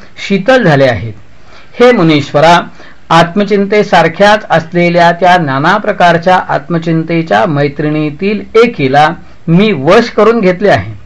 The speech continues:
सर्व दुःखांचा क्षय करणारी, सर्व सौभाग्य वाढवणारी व या लोकी जीविताचे कारण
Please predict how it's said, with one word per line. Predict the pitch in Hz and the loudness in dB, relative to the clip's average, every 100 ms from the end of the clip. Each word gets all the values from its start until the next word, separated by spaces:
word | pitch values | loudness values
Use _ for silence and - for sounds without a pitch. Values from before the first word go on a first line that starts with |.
| - - - - - - | -20 -20 -20 -20 -20 -2
सर्व | 240 240 240 | 2 4 2
दुःखांचा | 214 - 214 214 208 220 220 233 - - | 0 0 0 2 0 2 2 2 -2 -14
क्षय | - 233 240 | -2 2 2
करणारी, | 226 160 147 139 160 165 165 - - - - - | 2 0 2 0 0 -2 -6 -16 -20 -20 -12 0
सर्व | 233 233 | 2 2
सौभाग्य | 214 180 156 160 175 175 254 | 2 0 0 2 0 2 2
वाढवणारी | 190 156 151 143 143 185 185 - - - - | 4 2 2 0 -2 -2 -4 -8 -20 -20 -2
व | 190 220 160 | 2 2 0
या | 160 190 208 | 0 4 4
लोकी | 208 196 196 214 | 4 2 0 -6
जीविताचे | 151 165 190 190 185 185 196 | -2 -2 0 2 0 2 -2
कारण | 196 - 214 196 139 | -2 0 2 4 2